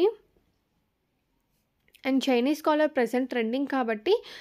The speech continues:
మనం ఎక్కువ చూసుకున్నట్లయితే చైనీస్ కాలర్‌లోనే చాలా ఎక్కువ వెరైటీస్ ఉన్నాయండి.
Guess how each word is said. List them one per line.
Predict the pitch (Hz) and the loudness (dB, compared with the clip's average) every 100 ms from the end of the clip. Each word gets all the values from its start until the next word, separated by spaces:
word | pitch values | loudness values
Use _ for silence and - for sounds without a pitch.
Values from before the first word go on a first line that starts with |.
| - | -8
మనం | 262 262 247 | -2 0 0
ఎక్కువ | 233 320 | 0 -2
చూసుకున్నట్లయితే | 311 320 294 277 269 254 254 247 359 | 0 0 -2 -2 -2 0 -2 0 -2
చైనీస్ | 330 247 254 269 | 0 0 0 -2
కాలర్‌లోనే | - 262 254 247 233 269 359 | 0 2 2 0 0 0 0
చాలా | - 208 208 | 0 0 2
ఎక్కువ | 294 302 262 | 0 2 2
వెరైటీస్ | 240 220 214 226 | 2 2 0 0
ఉన్నాయండి. | 214 202 196 190 185 208 | 0 0 -2 -4 -4 0